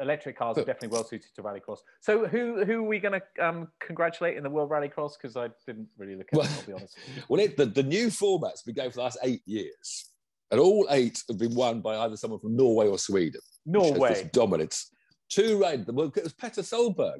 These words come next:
Speaker 2: when this new championship started. Petter won it the first two years. But he ran his own team, and even he ran out of money because the cars have got so high tech that unless you've got Red Bull money or manufacturer's money, um,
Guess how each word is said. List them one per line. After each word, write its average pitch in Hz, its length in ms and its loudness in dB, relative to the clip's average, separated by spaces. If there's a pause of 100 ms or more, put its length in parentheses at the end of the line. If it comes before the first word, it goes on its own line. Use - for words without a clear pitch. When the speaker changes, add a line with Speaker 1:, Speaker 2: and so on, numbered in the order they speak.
Speaker 2:
when 107 120 -4
this 127 180 -8
new 147 180 -4
championship - 580 -4
started. 117 460 0
Petter 165 280 -2
won 101 160 4
it 87 40 -4
the 73 80 -8
first 95 320 0
two 101 140 -2
years. 73 400 -6 (500)
But 135 60 4
he 147 60 6
ran 202 180 4
his 180 140 4
own 160 220 0
team, 104 400 -4
and 113 80 -6
even 180 220 -4
he 170 80 -2
ran 147 220 -4
out 139 100 -12
of - 60 -12
money 151 440 -6
because 110 280 0
the 127 100 -2
cars 85 460 -4
have 101 100 -6
got 110 160 -2
so 90 340 0
high 135 360 -4
tech - 320 -2 (580)
that 95 100 0
unless 131 300 2
you've 131 100 0
got 131 160 2
Red 101 320 0
Bull 113 200 0
money 104 380 -4
or 90 280 0
manufacturer's 107 760 -6
money, 101 460 -4 (460)
um, 120 320 2